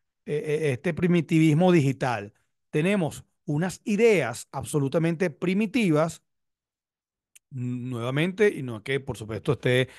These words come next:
en contra de Amin-, Aníbal Dominici, pero ¿cuál era el mundo? Más bien estuvo sumamente avanzado para el momento que estaba,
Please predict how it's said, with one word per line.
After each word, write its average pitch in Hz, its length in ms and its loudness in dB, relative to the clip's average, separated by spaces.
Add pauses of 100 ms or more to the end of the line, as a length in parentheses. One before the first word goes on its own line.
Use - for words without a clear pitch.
(140)
en 135 160 -2
contra 123 460 0
de 123 180 0
Amin-, 123 380 -6
Aníbal 123 640 -2
Dominici, 165 580 2 (280)
pero 156 260 0
¿cuál 151 260 -4
era 156 380 -4 (320)
el 151 420 4
mundo? 143 560 0
Más 120 160 -10
bien 160 140 -2
estuvo 165 360 0
sumamente 170 840 0
avanzado 135 920 0
para 113 140 -8
el 110 60 -8
momento 117 360 -2
que 135 100 -2
estaba, 131 500 0